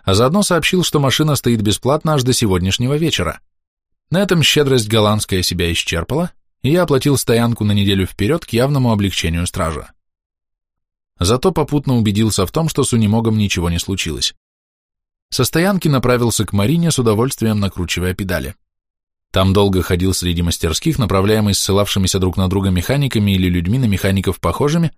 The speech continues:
пока не наткнулся на какого-то красномордого толстяка в рабочем комбинезоне, сходу согласившегося посмотреть лодку. Не теряя времени даром, он схватил велик,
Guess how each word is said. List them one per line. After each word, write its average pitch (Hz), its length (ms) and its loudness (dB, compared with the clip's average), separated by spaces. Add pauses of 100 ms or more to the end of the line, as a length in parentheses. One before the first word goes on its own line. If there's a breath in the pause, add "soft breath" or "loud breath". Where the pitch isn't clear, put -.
(280)
пока - 260 0
не 110 80 4
наткнулся 107 520 0
на 98 80 2
какого-то 95 380 -2
красномордого 98 640 0
толстяка 95 460 -2
в 95 40 0
рабочем 92 380 0
комбинезоне, 87 680 0 (260)
сходу 190 340 0
согласившегося 127 720 0
посмотреть 92 480 -2
лодку. 87 360 -6 (1200)
Не 95 160 2
теряя 107 280 4
времени 101 380 2
даром, 98 300 2
он 90 80 0
схватил 87 400 -2
велик, 85 400 -4